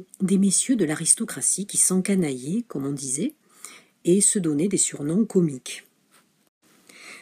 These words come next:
Voici ceux du groupe de Maupassant, lui-même se désignait sous le pseudonyme de Joseph Prunier. Qui faisait-on ? De la littérature, sans doute, de grosses soirées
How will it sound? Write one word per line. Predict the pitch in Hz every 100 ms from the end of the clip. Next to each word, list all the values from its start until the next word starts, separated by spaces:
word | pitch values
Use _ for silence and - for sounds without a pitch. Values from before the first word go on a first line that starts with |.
| _
Voici | 165 160 220 -
ceux | 156 - 226 - -
du | 139 135 135
groupe | 135 143 220 269 -
de | 135 127 127 180 226
Maupassant, | 160 226 240 131 - 143 269 _ _ -
lui-même | 165 147 147 143 147 226 165
se | - - 143
désignait | 139 156 131 135 190
sous | - 170
le | 135 131
pseudonyme | - 208 147 151 233
de | 135
Joseph | 127 156 175 262 - -
Prunier. | - 240 202 135 127 _ _ _ - _ _ _ _ _ _ _ - _ - - - _ _ -
Qui | 254
faisait-on ? | 240 269 226 - - 233 330 370 - -
De | 214 190
la | 202
littérature, | 190 185 175 143 143 165 233
sans | - 196 185
doute, | 165 226 - - -
de | 165 165
grosses | 156 151 220 302 -
soirées | - 175 151 135 165